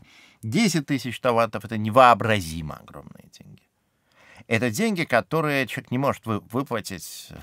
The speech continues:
вот заведомо. И, э, этот несчастный должник, он падает перед государем, его умоляет, и государь с-, над ним сжалился и простил этот огромный-огромный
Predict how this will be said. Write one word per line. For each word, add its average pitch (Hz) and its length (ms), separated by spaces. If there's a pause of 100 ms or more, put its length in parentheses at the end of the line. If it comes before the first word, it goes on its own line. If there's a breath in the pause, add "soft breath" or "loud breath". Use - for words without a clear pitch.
вот - 540
заведомо. 107 720 (840 soft breath)
И, 131 400
э, 127 300 (920 soft breath)
этот 170 540
несчастный 120 640
должник, 110 680 (160)
он 131 240
падает 101 480
перед 95 240
государем, 131 640
его 98 340
умоляет, 113 840 (1040)
и 131 320 (440)
государь 113 400
с-, - 100
над 107 220
ним 107 180 (160)
сжалился 117 600
и - 120
простил 110 560
этот 117 400
огромный-огромный 87 1400